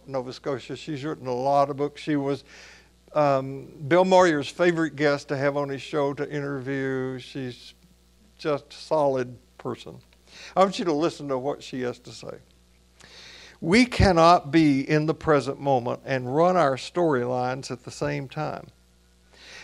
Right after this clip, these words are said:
Experiment with this yourself and watch how it changes you. Impermanence becomes vivid in the present moment. So do compassion and wonder and courage, and so does fear.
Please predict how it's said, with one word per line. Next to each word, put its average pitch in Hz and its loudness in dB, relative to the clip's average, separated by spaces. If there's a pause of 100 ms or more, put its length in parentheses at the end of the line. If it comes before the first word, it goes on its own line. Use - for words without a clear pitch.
Experiment 226 2
with 139 -2
this 139 -2
yourself 175 0
and 135 -2
watch 175 4
how 160 6
it 165 -2
changes 170 -6
you. - -14 (1040)
Impermanence 170 2
becomes 160 0
vivid 143 4
in 151 -2
the 160 -2
present 151 0
moment. 190 -2 (640)
So 180 4
do 226 2
compassion 175 2
and 131 -6
wonder 165 2
and 143 -8
courage, 127 -6 (360)
and 190 -2
so 139 -4
does 202 -2
fear. 269 -4